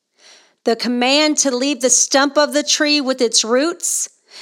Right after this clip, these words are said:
means that your kingdom will be restored to you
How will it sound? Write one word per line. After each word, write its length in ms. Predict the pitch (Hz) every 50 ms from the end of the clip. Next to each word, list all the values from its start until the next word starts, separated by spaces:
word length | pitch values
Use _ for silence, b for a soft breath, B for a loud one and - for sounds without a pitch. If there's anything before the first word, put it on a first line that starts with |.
| B B B
means 280 | 240 254 269 269 262 220
that 160 | 254 233 214
your 340 | 202 196 226 254 285 320 339
kingdom 680 | 330 - - - 294 311 311 320 302 247 254 233 220 214
will 240 | 208 240 262 285 285
be 200 | 285 302 285 285
restored 640 | 247 277 277 240 - - - 294 277 285 294 285 294
to 140 | - - 262
you 480 | 233 208 196 190 185 180 180 180 190